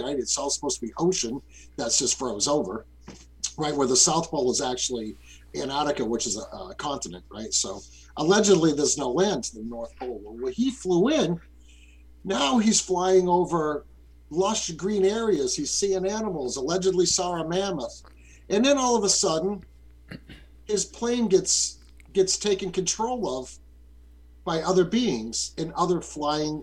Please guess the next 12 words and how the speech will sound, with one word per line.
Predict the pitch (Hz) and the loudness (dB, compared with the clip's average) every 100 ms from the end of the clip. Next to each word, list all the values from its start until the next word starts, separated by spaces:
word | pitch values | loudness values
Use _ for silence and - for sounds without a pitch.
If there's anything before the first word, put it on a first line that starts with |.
| - | -4
apparatus, | 131 156 180 214 156 117 - | -4 -2 -2 0 0 0 -2
you | |
know, | 131 127 | -2 -4
if | - | -2
they | 135 | -4
were | 131 123 - - - - - - | -2 -4 -6 -20 -20 -20 -20 -18
flying | - 156 151 147 | -6 0 0 2
saucers | - 135 131 - 127 | 2 2 0 0 0
or | 143 | 0
whatever. | 143 185 220 156 | 0 0 0 -2
And | 151 151 127 | -2 -4 -2
they | 131 208 254 226 190 | 4 6 6 4 2